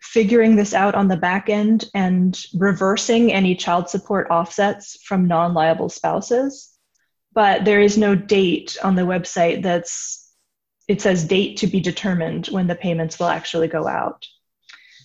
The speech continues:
Um, so of course, for, for clients, that's completely <laughs> unsatisfactory. Um, the I R S mail system has been fairly overwhelmed.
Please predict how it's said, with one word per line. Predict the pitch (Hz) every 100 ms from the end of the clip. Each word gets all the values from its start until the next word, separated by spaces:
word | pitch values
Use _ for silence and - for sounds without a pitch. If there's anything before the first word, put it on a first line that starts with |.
| _
Um, | 180 170 165 160 160 - _
so | - 214
of | 202
course, | 226 202 202
for, | - 196 190
for | 196 196
clients, | - 202 190 185
that's | - 180 - - - - _ - -
completely | 220 208 190 196
<laughs> | 208
unsatisfactory. | 233 - 247 208 - 190 208 - 208 196 269 - _ - - - - _
Um, | 202 190 185 175 175 185 - _ _ _ _ _ _ _ _ _ - - - - - _ _ _ - -
the | 196 226
I | 226 233 240
R | 226
S | 214 220 - - -
mail | 202 196 202 220
system | 226 - 214 220
has | 208 185 202 202
been | 214 220
fairly | 214 208 202 196
overwhelmed. | 196 185 170 170 185 226 247